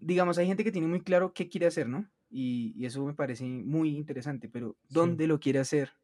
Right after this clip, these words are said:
Speaker 1: ¿Cómo lo quiere hacer? Es algo que
Speaker 2: Claro.
Speaker 1: uno también tiene que pensar.
Speaker 2: Y si puede hacerlo, ¿no? Si las posibilidades están
Speaker 1: Sí,
Speaker 2: dadas.
Speaker 1: exacto.
Speaker 2: Y, y tengo entendido que usted se, se graduó de pregrado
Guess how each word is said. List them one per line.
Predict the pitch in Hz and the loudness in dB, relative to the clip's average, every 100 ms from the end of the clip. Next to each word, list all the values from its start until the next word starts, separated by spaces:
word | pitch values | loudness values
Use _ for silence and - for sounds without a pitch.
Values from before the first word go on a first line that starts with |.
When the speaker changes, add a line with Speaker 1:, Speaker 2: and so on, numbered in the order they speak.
| _ | _
Speaker 1:
¿Cómo | - 156 151 | 0 0 0
lo | 139 127 | -4 -4
quiere | 135 131 | -6 -4
hacer? | 135 131 - 139 | -4 -6 -8 -10
Es | 131 | -6
algo | 120 | -4
que | 110 | -4
Speaker 2:
Claro. | 135 | -4
Speaker 1:
uno | 135 | -4
también | 147 131 | -4 -4
tiene | 131 | -6
que | 156 | -6
pensar. | 113 113 226 - _ _ _ _ | -4 -2 -4 -6 _ _ _ _
Speaker 2:
Y | - 131 | 0 0
si | 123 | 0
puede | - 123 120 | 6 8 10
hacerlo, | 135 151 131 101 | 8 6 6 2
¿no? | 101 147 | 0 -2
Si | 143 | 0
las | 107 101 | 0 0
posibilidades | - 113 117 113 110 107 104 104 107 - - - | 0 0 2 2 2 4 4 2 0 -8 -16 -8
están | 123 - 107 98 101 _ _ _ _ _ _ _ - | -8 -4 -2 -2 -6 _ _ _ _ _ _ _ -2
Speaker 1:
Sí, | 120 | 4
Speaker 2:
dadas. | 120 101 | 6 6
Speaker 1:
exacto. | - - - _ _ _ _ _ _ - | 0 -8 -20 _ _ _ _ _ _ -10
Speaker 2:
Y, | 139 165 156 | -6 -4 0
y | 160 160 151 - _ _ _ | 2 2 0 -10 _ _ _
tengo | 151 156 | 4 6
entendido | 165 190 156 143 | 6 8 8 8
que | 180 | 4
usted | - 147 135 131 | 4 6 8 6
se, | - 151 - | 4 2 2
se | 135 160 | 2 6
graduó | 147 127 120 | 8 10 10
de | 123 | 8
pregrado | 151 143 123 135 175 | 6 6 8 6 4